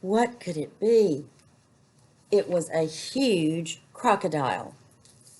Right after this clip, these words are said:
At last, the little elephant could get the answer to her question. Excuse me, please, she said politely. Can you tell me what you eat for dinner? The crocodile looked up at her and winked one eye.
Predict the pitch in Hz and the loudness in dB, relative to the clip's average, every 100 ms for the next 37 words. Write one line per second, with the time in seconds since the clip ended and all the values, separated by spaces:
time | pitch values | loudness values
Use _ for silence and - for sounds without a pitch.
0 | - - _ _ _ _ - 202 220 220 | -20 -20 _ _ _ _ -6 -2 2 2
1 | 240 269 294 269 311 - 180 165 220 - | 2 0 -2 0 0 0 0 0 -4 -8
2 | 247 220 208 240 233 - 220 214 220 254 | -2 -2 -2 -4 -4 -4 -8 -6 -4 -4
3 | - 381 370 - 135 160 - _ _ _ | -2 -4 -4 -8 -10 -10 -20 _ _ _
4 | _ _ _ 381 - - 427 508 539 466 | _ _ _ -4 -4 2 4 4 2 0
5 | 320 320 320 320 - 240 262 247 240 247 | 2 2 2 -2 -4 -4 -2 -2 -2 0
6 | 214 202 - 226 240 240 _ _ _ _ | 0 0 -2 -6 -6 -16 _ _ _ _
7 | _ _ _ _ _ - 359 381 466 508 | _ _ _ _ _ -6 -2 2 2 2
8 | 466 415 403 359 302 320 - - - 320 | -2 2 2 2 0 0 0 -2 -4 -6
9 | 269 302 320 381 403 _ _ _ _ _ | 0 2 2 0 -4 _ _ _ _ _
10 | _ - _ 220 220 247 214 220 196 175 | _ -20 _ -8 -2 0 0 0 2 2
11 | 185 196 - 190 190 180 170 170 160 - | 2 -2 0 -2 -2 -6 -2 0 0 -2
12 | 165 165 196 - 175 185 170 - 165 139 | -6 -4 -4 -6 -8 -4 -4 -4 -4 -4
13 | - | -8